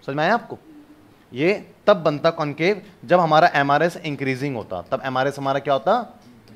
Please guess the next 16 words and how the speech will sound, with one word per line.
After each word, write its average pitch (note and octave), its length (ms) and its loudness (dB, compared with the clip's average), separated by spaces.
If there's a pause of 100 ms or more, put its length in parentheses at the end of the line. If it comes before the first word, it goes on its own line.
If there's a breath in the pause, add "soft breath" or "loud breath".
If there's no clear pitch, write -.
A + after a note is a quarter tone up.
(540)
increasing D3 580 -4
होता। - 260 -16 (640)
तो C3+ 60 -6
इसलिए D3 340 -4
हमारा B2 280 -2
एमआरएस B2+ 340 -4
डिम-, A#2 340 -10
decreasing। A2+ 420 -8
इसमें D3 240 -8
देखते C3 220 -6
हैं, C3+ 140 -10 (3750)
एक C3 180 -4
X C3+ 300 -8
gain B2+ 180 -6
करता B2+ 260 -10
हूँ, C#3 100 -14